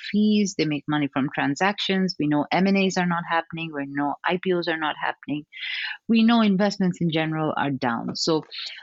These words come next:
there's not much to look forward to from these two banks. The only thing I would say is, uh, Morgan Stanley is likely to do better than Goldman Sachs yet again.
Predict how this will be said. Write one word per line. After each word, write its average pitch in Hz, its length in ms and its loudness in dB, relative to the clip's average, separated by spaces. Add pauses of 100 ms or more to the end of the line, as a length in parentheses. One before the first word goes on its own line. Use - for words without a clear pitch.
(300)
there's 190 340 2
not 196 320 2
much 170 540 2
to 208 100 2
look 190 220 2
forward 151 400 0 (120)
to 180 260 2 (200)
from 160 200 0
these 160 200 -2
two 170 200 -2
banks. 165 560 -2 (480)
The 170 140 4
only 180 200 2
thing 202 180 2
I 190 120 2
would 175 240 0
say 160 240 2
is, 160 420 0
uh, 127 100 2
Morgan 156 360 2
Stanley 165 340 0
is 160 140 0
likely 151 380 0
to 143 60 -8
do 147 200 0
better 143 280 0
than 147 220 0
Goldman 143 400 2
Sachs - 400 -4
yet 127 340 2
again. 156 460 0